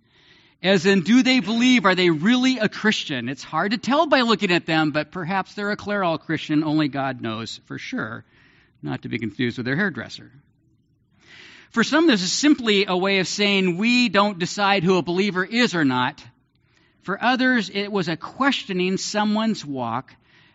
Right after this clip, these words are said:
that doesn't line up with their talk. And it really became a form of passing judgment.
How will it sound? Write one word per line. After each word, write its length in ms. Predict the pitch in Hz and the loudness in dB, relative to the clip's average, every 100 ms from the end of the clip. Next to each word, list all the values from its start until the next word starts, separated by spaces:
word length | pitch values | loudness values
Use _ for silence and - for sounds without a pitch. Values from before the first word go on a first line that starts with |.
| _ | _
that 180 | 170 135 | -12 -2
doesn't 340 | 196 190 190 | 0 0 -2
line 240 | 151 156 156 | 2 2 2
up 160 | 151 | 0
with 120 | 151 | -4
their 120 | 156 151 | -4 -6
talk. 480 | 131 95 90 - - _ _ _ _ _ _ _ _ | -8 -12 -14 -20 -20 _ _ _ _ _ _ _ _
And 140 | 151 151 | -8 -4
it 80 | |
really 200 | 170 202 | 0 2
became 420 | 165 - 196 196 190 | 2 0 0 2 0
a 60 | |
form 420 | - 147 139 147 | 0 -2 2 2
of 260 | 143 139 - | 0 -6 -8
passing 540 | - 135 131 151 127 | -4 -4 0 2 2
judgment. 720 | 101 127 127 - 90 - - | 0 -4 -4 -8 -14 -16 -20